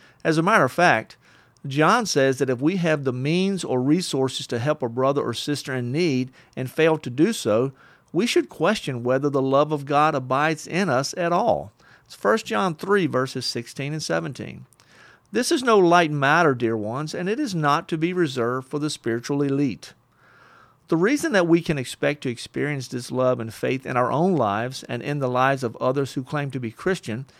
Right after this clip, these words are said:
is because it is a work and a love that is produced in us by the indwelling presence of the Holy Spirit.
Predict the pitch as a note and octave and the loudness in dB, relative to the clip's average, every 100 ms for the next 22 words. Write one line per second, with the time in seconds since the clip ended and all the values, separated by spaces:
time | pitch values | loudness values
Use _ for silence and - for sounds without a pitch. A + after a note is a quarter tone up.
0 | - - - G3+ G#3 - G3 F3+ F#3+ F3+ | -20 -18 -10 -6 -4 0 2 2 2 2
1 | G#3 G#3 C3 B2+ C3+ D#3 - E3 F3+ D3+ | 2 2 2 2 2 0 -4 -4 0 2
2 | A#2 A2+ B2 C3+ C3 - - C3+ C3 D3+ | 2 2 0 -2 -4 -6 -6 -4 2 2
3 | D#3 - F3+ G#3 A2+ B2 - C3+ B2+ B2+ | 2 -4 -6 -2 0 -2 -4 -4 0 0
4 | D#3 F3 D3 A#2+ A#2 D3 D3 B2+ B2 D3 | 0 -2 -2 -2 -2 -2 -6 -4 -4 -4
5 | C#3+ - C3 C#3+ G#2+ A#2 B2 - D#3+ - | -4 -4 -2 -2 -2 -4 -6 -4 -2 -2